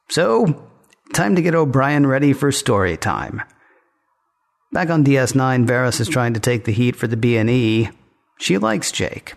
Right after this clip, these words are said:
and Nog. But Jake was the one that she really wanted to hang out with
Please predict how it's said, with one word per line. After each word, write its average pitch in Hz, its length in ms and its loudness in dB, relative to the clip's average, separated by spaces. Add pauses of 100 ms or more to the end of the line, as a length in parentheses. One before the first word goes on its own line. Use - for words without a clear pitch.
(340)
and 185 300 2
Nog. 170 500 0 (920)
But 131 160 0
Jake 226 300 -2
was 180 140 0
the 143 80 0
one 135 180 4
that - 100 0
she 135 180 2
really 117 340 0
wanted 135 280 2
to 127 60 0
hang 135 180 2
out 131 180 0
with 143 360 0